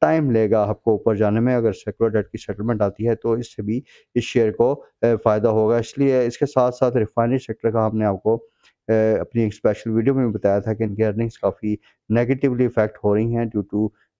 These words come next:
declining, अ, gross refinery margins। तो इन सेक्टर्स में ख़ास तौर पे अटक रिफाइनरी, अ, पाकिस्तान रिफाइनरी, no doubt आज काफ़ी वोलेटाइल रहे, लेकिन आपने फ्रेश पोजीशन लेने से इज्तनाब करना है। अगर आपके पास कोई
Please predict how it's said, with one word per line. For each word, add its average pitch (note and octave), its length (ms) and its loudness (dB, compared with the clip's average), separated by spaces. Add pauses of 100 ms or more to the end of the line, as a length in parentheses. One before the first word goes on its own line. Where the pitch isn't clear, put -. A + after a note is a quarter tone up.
declining, A2+ 600 0
अ, A2 140 -2
gross G#2 280 0
refinery G#2+ 540 0
margins। G#2+ 400 0
तो - 100 -6
इन D#3 160 0
सेक्टर्स G#2+ 500 -2
में A2 80 -4
ख़ास G#2 300 -2
तौर G#2+ 100 0
पे G#2+ 140 -2
अटक G#2+ 140 -2
रिफाइनरी, G#2 600 -2
अ, - 40 -14 (360)
पाकिस्तान A2+ 600 0
रिफाइनरी, A2 480 0
no A#2 220 0
doubt G#2 220 2
आज G2+ 80 -4
काफ़ी G#2+ 340 -2
वोलेटाइल A2 480 0
रहे, G#2 280 0 (340)
लेकिन B2 280 0
आपने B2 440 -2
फ्रेश C#3+ 320 -2
पोजीशन A2 480 -4
लेने G#2+ 220 0
से G#2 220 0
इज्तनाब G#2 360 -2
करना A2+ 260 -2
है। A#2 140 0
अगर A2 200 0
आपके A2+ 200 -2
पास G#2+ 320 -2
कोई A2 180 -4